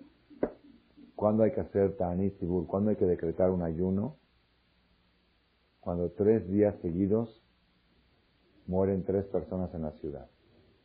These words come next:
Tres días seguidos mueren tres personas cada día, ya es suficiente causa para decretar un ayuno Ta'anit Tibur.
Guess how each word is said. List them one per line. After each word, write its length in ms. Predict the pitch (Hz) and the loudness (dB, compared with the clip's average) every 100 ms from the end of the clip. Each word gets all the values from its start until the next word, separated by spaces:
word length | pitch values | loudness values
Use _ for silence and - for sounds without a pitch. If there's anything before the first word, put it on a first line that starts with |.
| _ _ _ _ _ _ _ _ _ _ _ _ _ _ _ _ _ _ - | _ _ _ _ _ _ _ _ _ _ _ _ _ _ _ _ _ _ -4
Tres 180 | 85 | -2
días 180 | 82 87 - | 0 -2 -2
seguidos 340 | 78 80 73 - | -4 -4 -4 -6
mueren 240 | 82 85 | -4 -4
tres 160 | 73 90 | -2 -4
personas 400 | - 78 87 82 | -4 -6 -6 -6
cada 240 | - 85 80 | -2 0 0
día, 320 | 78 87 135 _ _ _ _ _ _ _ _ _ _ | 0 -2 -4 _ _ _ _ _ _ _ _ _ _
ya 360 | 78 90 92 98 - _ _ _ _ _ _ _ _ | -4 -2 -2 -4 -10 _ _ _ _ _ _ _ _
es 100 | 85 | -14
suficiente 600 | 76 - 80 95 92 82 | -12 -12 -8 -4 -2 -2
causa 460 | - 90 92 - 101 | -2 -2 -2 -6 -6
para 180 | 82 78 | -4 -2
decretar 460 | 73 82 73 90 | -4 -6 -2 0
un 100 | 90 | 0
ayuno 340 | 80 76 85 80 | -2 -2 -4 -4
Ta'anit 320 | 80 78 73 | -6 -8 -8
Tibur. 280 | - 71 | -12 -12